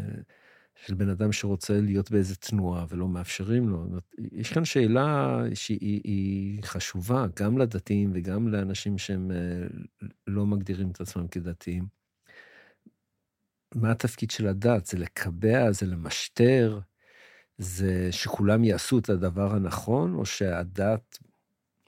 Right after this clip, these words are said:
חוץ מזה שיש לה מערכת של חוקים, היא גם אמורה לאפשר איזשהו חופש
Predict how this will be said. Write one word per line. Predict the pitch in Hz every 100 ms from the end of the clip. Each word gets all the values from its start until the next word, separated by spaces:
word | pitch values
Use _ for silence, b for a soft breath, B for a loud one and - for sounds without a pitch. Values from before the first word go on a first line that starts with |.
| -
חוץ | - - 151 -
מזה | 117 87 85
שיש | - 92 -
לה | 95
מערכת | 87 82 82 -
של | - 98
חוקים, | - 95 - 117
היא | 104
גם | 95 92 92 - _ _ _ 95
אמורה | 92 90 95
לאפשר | 92 - 101
איזשהו | 90 -
חופש | - 95 92 104 -